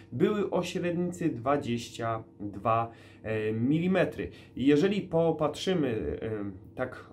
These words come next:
ogólnie na cały zarys tej instalacji, to, mm, niestety dojdziemy do wniosku, że w wielu miejscach, w wielu przypadkach tutaj coś było dopinane już do, e, starych pionów, e, które,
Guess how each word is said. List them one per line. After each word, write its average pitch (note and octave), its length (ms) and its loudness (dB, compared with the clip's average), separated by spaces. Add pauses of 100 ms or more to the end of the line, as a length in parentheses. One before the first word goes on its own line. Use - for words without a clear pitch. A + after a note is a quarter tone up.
ogólnie A#2 880 2
na A2 340 -2
cały C#3+ 300 2
zarys B2 340 0
tej A#2+ 220 -4
instalacji, B2+ 720 -2 (300)
to, C#3 500 0 (100)
mm, B2 360 -2
niestety E3+ 640 2
dojdziemy D3 400 2
do C3+ 140 0
wniosku, D3 380 0
że B2 140 -2
w A2 240 -8
wielu B2 500 2 (140)
miejscach, C3 600 0
w - 20 -8
wielu C#3+ 160 2
przypadkach C3 680 -2
tutaj C3+ 400 -2 (380)
coś D#3+ 240 0
było C#3 200 4
dopinane B2+ 640 0
już C#3+ 360 4 (160)
do, G#2+ 400 -2
e, F#2 120 -6
starych A#2 420 -2
pionów, D#3 460 2 (300)
e, A#2 340 0
które, C#3 520 2